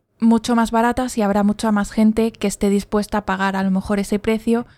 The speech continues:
da igual el caché que tengas. Eh, da igual que seas un gran artista y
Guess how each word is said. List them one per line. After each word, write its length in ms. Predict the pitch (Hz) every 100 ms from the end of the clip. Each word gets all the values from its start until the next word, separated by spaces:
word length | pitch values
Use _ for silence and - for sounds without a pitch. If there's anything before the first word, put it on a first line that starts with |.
| -
da 280 | 220 226 226
igual 320 | 208 196 185
el 120 | 165
caché 280 | - 175 -
que 100 | 165
tengas. 440 | - 175 165 - _ _ _ -
Eh, 240 | 202 196
da 120 | 190
igual 320 | 202 208 220 214
que 100 | 214
seas 540 | - 214 214 214 -
un 360 | 220 214 214 214
gran 200 | 214 214
artista 760 | 214 220 226 - 180 175 170
y 400 | 175 175 180 175